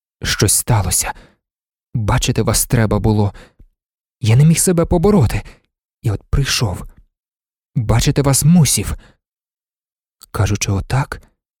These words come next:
він узяв її за руку, і його дотик до пальців, намучених допіру, був дівчині такою щедрою винагородою за біль,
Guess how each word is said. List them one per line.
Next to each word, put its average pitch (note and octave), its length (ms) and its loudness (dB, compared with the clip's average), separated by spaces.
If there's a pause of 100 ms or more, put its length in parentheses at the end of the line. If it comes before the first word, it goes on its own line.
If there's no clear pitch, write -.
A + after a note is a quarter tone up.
він A#2 200 0
узяв D#3+ 300 0
її F3 240 -2
за F3 140 0
руку, - 380 -6 (640)
і A2+ 160 2
його G2 220 2
дотик A#2+ 360 -2
до A2 160 0
пальців, A2 580 0 (240)
намучених C3 640 2
допіру, A2+ 520 -2 (480)
був C#3+ 300 -4
дівчині F3+ 440 0
такою G#3 360 0
щедрою D3+ 600 0
винагородою C#3+ 680 2
за C3 200 2
біль, D#3 300 0